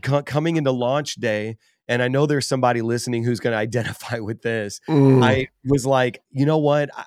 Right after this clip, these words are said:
Speaker 1: I've spent all this money on marketing. I've done the playbook for Arc. Shout out Chris
Speaker 2: Mm.
Speaker 1: Hodges, who's a friend of mine. I did
Speaker 2: <laughs> Yeah.
Speaker 1: everything they said to do." And I expected, like, okay,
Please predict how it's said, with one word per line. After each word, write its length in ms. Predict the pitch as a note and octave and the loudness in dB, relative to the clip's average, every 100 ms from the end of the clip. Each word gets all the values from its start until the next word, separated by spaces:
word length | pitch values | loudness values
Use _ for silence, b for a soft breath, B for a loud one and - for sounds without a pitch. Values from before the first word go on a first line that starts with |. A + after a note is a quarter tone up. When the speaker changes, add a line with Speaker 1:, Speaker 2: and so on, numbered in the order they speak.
| C3 | -6
Speaker 1:
I've 160 | C3 | -6
spent 400 | - - C#3 B2+ - | -6 -4 -4 -2 0
all 220 | B2+ D3+ | 0 2
this 180 | D#3 - | 0 2
money 220 | C3+ C3 | 0 2
on 140 | B2 | 0
marketing. 540 | A#2+ B2 A#2+ B2+ A#2+ A2+ | 2 0 0 -4 -4 -4
I've 220 | A2+ A#2+ | -4 -4
done 220 | A2 C#3 C3+ | -2 -2 -2
the 100 | A2 | -6
playbook 560 | - C3 C#3 C3+ C3+ | -4 -2 0 -2 -4
for 260 | - A#2+ A#2 | -4 -4 0
Arc. 380 | A#2+ B2+ A#2 - b b | 2 2 -2 -12 b b
Shout 360 | - C#3 C3+ C#3+ | -6 0 2 2
out 180 | C3+ | 0
Chris 260 | A#2+ C3+ A2+ | 0 0 0
Speaker 2:
Mm. 40 | |
Speaker 1:
Hodges, 380 | A#2 A#2 - B2 | 0 -2 -4 -4
who's 160 | B2 A2+ | -2 -2
a 80 | A2 | -2
friend 300 | - B2 B2 | 0 0 0
of 60 | |
mine. 340 | A#2+ A#2 A2+ B2 - | 0 0 0 -8 -8
I 220 | - C3 C#3 | -6 -2 0
did 160 | D3+ - | 0 2
Speaker 2:
<laughs> 40 | |
Yeah. 60 | D3+ | 2
Speaker 1:
everything 480 | D#3+ F3 E3 D#3 D3+ | 4 2 0 -4 -2
they 140 | C#3+ | -2
said 320 | B2+ - C#3 | -2 -2 0
to 80 | C3 | -2
do." 420 | A2+ C3 C3 B2+ A#2 b _ | -2 0 0 0 -4 b _
And 140 | C3+ | -2
I 120 | C#3+ | 0
expected, 680 | E3+ C3+ - - E3+ F3 D#3+ | 0 -4 -10 0 0 2 -2
like, 240 | C3 B2+ - | 0 -2 -2
okay, 340 | C#3+ C#3+ C3+ | -6 -2 -4